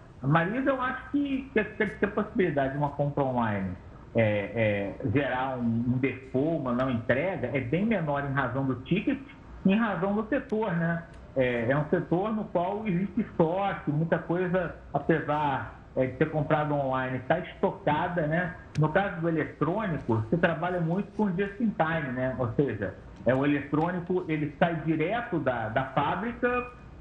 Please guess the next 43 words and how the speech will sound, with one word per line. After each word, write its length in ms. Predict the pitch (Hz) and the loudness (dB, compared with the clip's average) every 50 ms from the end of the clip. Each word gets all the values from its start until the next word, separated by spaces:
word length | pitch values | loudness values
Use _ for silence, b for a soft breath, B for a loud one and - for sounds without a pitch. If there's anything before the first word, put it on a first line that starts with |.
| - - | 0 2
passa 380 | - 175 160 - - - 175 | 2 2 2 0 -2 -2 -4
pela 400 | 165 - - 156 151 147 143 135 | -4 -2 -2 0 2 2 2 2
entrega 760 | 135 139 139 - - 175 156 151 156 175 202 202 208 240 233 - | 0 -2 -4 -2 0 0 2 2 2 0 -2 -2 -2 -4 -4 0
e 80 | 220 214 190 | 0 0 2
vai 200 | 160 180 196 208 - | 2 2 0 0 -2
pro 160 | - 247 - | -6 -8 -6
consumidor, 640 | - 247 233 - - 269 269 226 156 165 190 196 147 | -2 -2 0 0 2 2 2 2 2 2 0 0 -2
né? 260 | 131 135 139 147 143 - - - - - | -4 -4 -4 -6 -6 -8 -10 -16 -6 -4
Então, 480 | 135 117 110 - 170 185 202 208 208 185 - - | -2 2 4 4 4 4 2 -2 -4 -4 -2 -2
então 260 | 160 151 - 175 175 | -2 0 2 2 2
acho 140 | 175 170 - | 0 0 0
que 80 | - 185 | 0 0
no, 180 | 190 185 175 | 2 2 2
no 140 | 175 175 165 | 2 2 2
caso 240 | - 170 160 143 143 | 2 0 -2 -4 -6
de 60 | 147 | -4
quem 200 | - 175 165 139 | -2 -2 -2 0
vende 240 | 120 135 135 127 117 | 0 0 0 0 0
eletrônico, 680 | 123 120 113 107 107 - 135 147 180 208 220 208 - 196 | 0 0 0 0 0 0 2 2 2 2 0 -2 -4 -2
o 20 | |
problema 300 | 165 - 185 180 185 190 | 0 2 2 2 2 0
é 20 | 196 | 0
mais, 320 | 208 226 220 - - - | -2 -2 -2 -4 -2 -2
é 60 | 180 | -2
mais 260 | 175 190 196 165 143 | 0 0 0 -2 0
grave. 400 | 127 135 135 131 123 110 107 107 104 - - - - - | 0 0 0 0 0 -2 -2 -6 -8 -10 -12 -16 -4 0
Eu 120 | - 131 135 | 2 2 2
acho 200 | 143 139 - - | 2 -2 -2 -2
que 80 | - | 0
no 220 | 156 156 156 156 151 | 2 2 2 2 4
caso, 280 | - 147 139 127 113 117 - | 4 2 2 0 -2 -4 -4
penso 220 | - 165 165 160 | 0 0 0 0
que 80 | - 156 | 0 -2
no 80 | 139 - | 0 2
caso 240 | - 135 131 131 | 2 0 2 0
da 60 | 147 139 | -2 -2
Marisa, 520 | 139 139 131 131 151 180 170 185 180 - - - - | 0 2 2 4 4 4 2 0 -2 -4 -8 -4 -2
é 60 | 147 | 0
bem 180 | 135 143 190 233 | 2 2 2 2
provável 440 | - - 240 180 156 170 170 170 170 | 2 0 0 0 0 0 0 0 0
que 80 | 170 | -2
o 40 | 185 | 0
consumidor 800 | 175 185 175 165 - 190 170 156 135 127 127 127 123 120 113 110 | 0 2 0 2 2 2 2 2 2 2 2 2 2 0 -2 -4